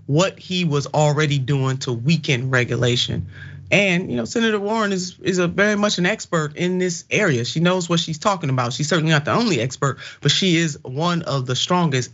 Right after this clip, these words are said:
experts when it comes to this. And the question beg-, we beg the question, why did President Biden keep the Trump appointee in the first place?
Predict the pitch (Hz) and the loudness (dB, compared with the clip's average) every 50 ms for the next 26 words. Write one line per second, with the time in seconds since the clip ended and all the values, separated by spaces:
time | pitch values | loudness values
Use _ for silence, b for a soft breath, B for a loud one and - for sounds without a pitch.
0 | _ - 175 170 175 - - - 120 113 - - 151 139 135 127 131 - 208 190 | _ 0 0 0 0 -4 -6 -4 -4 -4 -4 -2 0 0 0 0 0 0 0 0
1 | 185 175 165 170 - - 120 117 120 B B B B B B B - 185 180 180 | 2 2 0 -2 -2 -2 -2 -4 -4 B B B B B B B 2 2 4 4
2 | 180 170 - 269 269 277 - - 196 175 160 175 202 208 170 117 123 143 170 175 | 2 2 2 0 0 0 0 0 0 2 2 2 0 -2 -2 -4 -4 -4 -4 -2
3 | 190 208 196 190 170 175 - 220 202 208 - 156 143 131 143 175 185 190 190 180 | -2 -2 -2 -2 -4 -2 -2 -2 -2 -2 0 -2 0 2 2 2 0 0 -2 -4
4 | 170 165 156 151 143 147 - - 180 160 139 139 147 143 143 147 147 147 135 131 | -2 0 0 0 -2 -4 -6 -4 -4 -2 -2 0 0 0 0 2 2 2 2 0
5 | 135 127 - - - 240 214 170 170 _ _ _ _ _ _ _ _ _ - 147 | -4 -8 -10 -10 -8 -6 -6 -6 -8 _ _ _ _ _ _ _ _ _ -8 -6
6 | 147 147 - - 196 170 156 147 - - _ _ _ _ _ - 151 147 - - | -6 -4 -2 0 2 2 2 0 -2 -10 _ _ _ _ _ -8 -8 -6 -2 0
7 | 185 170 160 165 - - 170 165 156 143 151 - _ - 180 170 165 147 143 139 | 0 0 0 0 -2 -4 -2 -2 -2 -2 -6 -8 _ -2 0 2 2 2 0 -2
8 | - - _ _ - - 349 339 302 247 - - - - - 156 131 110 101 107 | -4 -12 _ _ -4 -2 -2 0 0 -2 -4 -6 -6 -2 0 0 0 0 0 -4
9 | 117 - - | -6 -10 -6